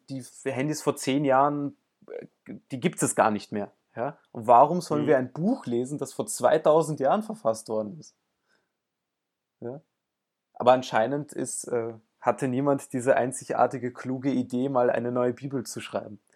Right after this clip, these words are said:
Speaker 1: Ah, bis auf Martin Luther, aber da, das, äh,
Speaker 2: Aber glaub mir, die Zeit wird kommen.
Speaker 1: <laughs> Die Zeit wird kommen. Ist das,
Speaker 2: Ganz
Speaker 1: ist das,
Speaker 2: sicher.
Speaker 1: wie, wie, okay, Leon, ich, ich sehe das mal als Aufforderung und ich sage mal, Challenge accepted.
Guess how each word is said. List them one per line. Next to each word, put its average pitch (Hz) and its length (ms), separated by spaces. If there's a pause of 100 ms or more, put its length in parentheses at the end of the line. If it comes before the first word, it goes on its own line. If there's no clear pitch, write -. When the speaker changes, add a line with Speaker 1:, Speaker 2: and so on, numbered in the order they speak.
(1160)
Speaker 1:
Ah, 120 120
bis 139 200
auf 117 180
Martin 117 340
Luther, 110 320
aber 107 400
da, 110 280
das, - 440 (920)
äh, 107 180
Speaker 2:
Aber 123 220
glaub 120 260
mir, 110 220 (180)
die 117 140
Zeit 117 260
wird 104 120
kommen. 101 320 (140)
Speaker 1:
<laughs> - 140
Die 120 80
Zeit 139 240
wird 160 120
kommen. 151 280 (1300)
Ist - 200
das, 131 160
Speaker 2:
Ganz 117 140
Speaker 1:
ist 101 80
das, 127 140
Speaker 2:
sicher. 95 200 (160)
Speaker 1:
wie, 123 200
wie, - 260 (640)
okay, 139 280
Leon, 110 400
ich, - 220
ich 123 140
sehe 151 100
das 156 160
mal 143 280
als 127 180
Aufforderung 131 720
und 123 160
ich 123 80
sage 135 200
mal, 131 160
Challenge 147 420
accepted. - 600